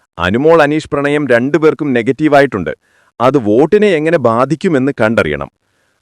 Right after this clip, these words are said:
അവസാന ഘട്ടത്തിൽ നെവിനും കുറെ സപ്പോർട്ട് പിടിച്ചിട്ടുണ്ട്. ജയിക്കാൻ കഴിയില്ല എങ്കിലും ആരുടെ വോട്ടിനെയാണ് അത് ബാധിക്കുന്നത് എന്ന് മനസ്സിലാക്കാൻ പാടാണ്.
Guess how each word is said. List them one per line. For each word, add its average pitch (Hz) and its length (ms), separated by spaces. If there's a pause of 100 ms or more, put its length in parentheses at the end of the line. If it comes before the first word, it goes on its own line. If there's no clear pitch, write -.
അവസാന 170 460
ഘട്ടത്തിൽ 196 480
നെവിനും 143 460
കുറെ 175 220
സപ്പോർട്ട് 147 400
പിടിച്ചിട്ടുണ്ട്. 104 480 (420)
ജയിക്കാൻ 160 540
കഴിയില്ല 196 420
എങ്കിലും 151 360 (160)
ആരുടെ 185 420
വോട്ടിനെയാണ് 165 520
അത് 131 160
ബാധിക്കുന്നത് 135 640
എന്ന് 120 220
മനസ്സിലാക്കാൻ 110 640
പാടാണ്. 90 420